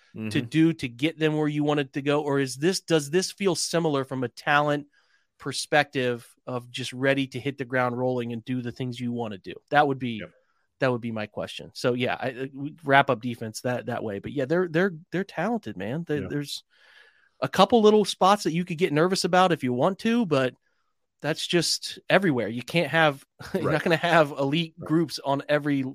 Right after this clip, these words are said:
Speaker 1: level of your defense. So
Speaker 2: Well, I tell you
Speaker 1: yeah,
Speaker 2: what,
Speaker 1: back to
Speaker 2: Jake,
Speaker 1: you.
Speaker 2: let's, let's you and me drive. Let's meet up in, in West Virginia in late Ju-, July and, and,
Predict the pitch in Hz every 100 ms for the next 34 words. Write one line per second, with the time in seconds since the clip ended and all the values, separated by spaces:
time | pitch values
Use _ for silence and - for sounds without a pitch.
0 | 147 139 143 139 123 113 110 147 - 98
1 | - 120 113 - 139 175 175 196 151 170
2 | 160 151 135 160 - - - 147 160 170
3 | 175 160 151 151 135 123 139 139 - 127
4 | 127 147 165 151 151 123 127 - 117 113
5 | 110 127 - 113 101 117 87 - 104 95
6 | 98 98 - 95 87 104 90 95 87 80
7 | 80 - 90 85